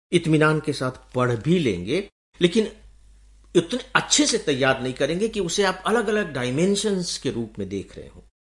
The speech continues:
जो मैंने फिफ्टी परसेंट जो कोर syllabus कहा है, आपको इसे अलग-अलग dimensions में देखना है,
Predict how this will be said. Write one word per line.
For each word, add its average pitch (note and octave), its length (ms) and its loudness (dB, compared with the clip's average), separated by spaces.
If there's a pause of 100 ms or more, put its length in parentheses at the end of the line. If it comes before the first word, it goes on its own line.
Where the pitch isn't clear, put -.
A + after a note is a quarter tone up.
(100)
जो E3+ 100 8
मैंने G3 140 6
फिफ्टी F3+ 300 -2
परसेंट F3+ 420 -2
जो D3+ 80 0
कोर E3+ 400 2
syllabus A#2+ 460 -2
कहा G2+ 200 -8
है, D3 100 -2
आपको - 540 -4
इसे D#3+ 260 -2
अलग-अलग D#3 480 -2
dimensions C#3 720 0
में F2+ 120 -8
देखना E2 280 -10
है, - 240 -20